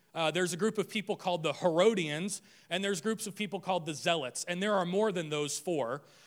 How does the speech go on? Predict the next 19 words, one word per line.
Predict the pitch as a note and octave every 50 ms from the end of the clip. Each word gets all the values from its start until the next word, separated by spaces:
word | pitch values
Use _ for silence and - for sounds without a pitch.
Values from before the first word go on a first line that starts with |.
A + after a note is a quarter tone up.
| - _ -
but | F3+ F3 E3 D3+
those | F3 A3+ C#4+ B3+ C4
are | A3+
just | G#3 G#3 - -
a | F3
couple | - G#3 G3+ - G3 F#3
examples | E3+ D3 D#3+ F3 F3+ F#3+ F#3 F#3 F3 E3 D3 -
of | - D#3 D3 -
categories | - G3 G3 F#3 G3+ G#3+ F3+ F3 E3+ E3+ E3 D#3+ C3+
that | D3+ D3+ C#3+ - -
people | - G3+ F#3+ F#3 E3 D3
then | C3+ C#3 F3 F3 D#3 C#3 C3+ D3 D3+ - - - - - _ -
placed | - F#3 F3+ F3 - -
themselves | E3 D3+ C3+ - - D#3 C#3+ C#3 C3+ C3 B2+ C3 -
in. | D3 C#3+ B2+ A#2+ A#2 A2 - _ _ - - - _ -
For | - - G3+ G3+ F#3+
example, | F#3+ E3+ D3 F3+ F3 E3+ - D3 B2+ A#2+
the | C3 D#3 D3+
Pharisees, | - - F#3+ G3 F#3+ E3 - - - B2+ A#2 A2+ A2+ - - -